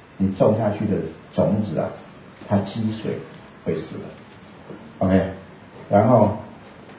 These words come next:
我拍平了以后，我拿这个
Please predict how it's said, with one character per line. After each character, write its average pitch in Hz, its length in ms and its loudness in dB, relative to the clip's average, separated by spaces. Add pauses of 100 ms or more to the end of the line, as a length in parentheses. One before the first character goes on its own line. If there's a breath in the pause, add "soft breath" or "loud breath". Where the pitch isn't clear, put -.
(840)
我 104 100 4
拍 135 180 4
平 101 200 0
了 95 80 2
以 76 220 -6
后， 107 200 -2 (1080)
我 - 120 -2
拿 101 220 -2
这 120 80 -2
个 110 120 -2